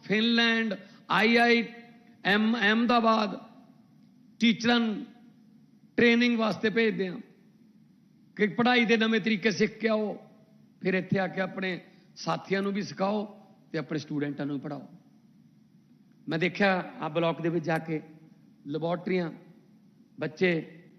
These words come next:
ਐਕਸਪੈਰੀਮੈਂਟ ਕਰ ਰਹੇ ਆ ਕੈਮਿਸਟਰੀ ਦੇ, ਐਲ ਈ ਡੀ ਸਕਰੀਨਾਂ ਲੱਗੀਆਂ ਨੇ। ਉਹ ਬੱਚਿਆਂ ਨੇ ਦੱਸਿਆ, ਅੱਧਿਆਂ ਤੋਂ ਵੱਧ ਕਹਿੰਦੇ ਪ੍ਰਾਈਵੇਟ ਸਕੂਲਾਂ 'ਚੋਂ ਆਏ ਆ ਜੀ। ਅੱਧਿਆਂ ਤੋਂ ਵੱਧ ਪ੍ਰਾਈਵੇਟ ਸਕੂਲਾਂ 'ਚ ਹੋਇਆ।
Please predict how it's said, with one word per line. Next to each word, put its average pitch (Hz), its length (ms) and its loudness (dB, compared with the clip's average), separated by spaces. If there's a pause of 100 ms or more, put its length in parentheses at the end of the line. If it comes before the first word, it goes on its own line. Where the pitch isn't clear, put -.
(140)
ਐਕਸਪੈਰੀਮੈਂਟ 175 580 0
ਕਰ 165 160 -2
ਰਹੇ 170 100 2
ਆ 170 40 2
ਕੈਮਿਸਟਰੀ 170 460 -4
ਦੇ, 165 360 -4 (1700)
ਐਲ 185 240 0
ਈ 196 80 2
ਡੀ 185 280 0 (520)
ਸਕਰੀਨਾਂ 175 480 0
ਲੱਗੀਆਂ 170 340 0
ਨੇ। 165 200 0 (560)
ਉਹ - 60 -14
ਬੱਚਿਆਂ 175 300 0
ਨੇ 202 80 0
ਦੱਸਿਆ, 208 420 0 (420)
ਅੱਧਿਆਂ 185 340 0
ਤੋਂ 220 140 0
ਵੱਧ 196 220 -2
ਕਹਿੰਦੇ 202 240 -4
ਪ੍ਰਾਈਵੇਟ 185 360 0
ਸਕੂਲਾਂ 185 340 -4
'ਚੋਂ 170 140 -6
ਆਏ 139 140 -6
ਆ 127 60 -8
ਜੀ। 123 200 -8 (720)
ਅੱਧਿਆਂ 180 360 0
ਤੋਂ 202 200 -4
ਵੱਧ 160 320 -4 (540)
ਪ੍ਰਾਈਵੇਟ 170 340 0
ਸਕੂਲਾਂ 151 280 -4
'ਚ 139 80 -8
ਹੋਇਆ। 101 180 -12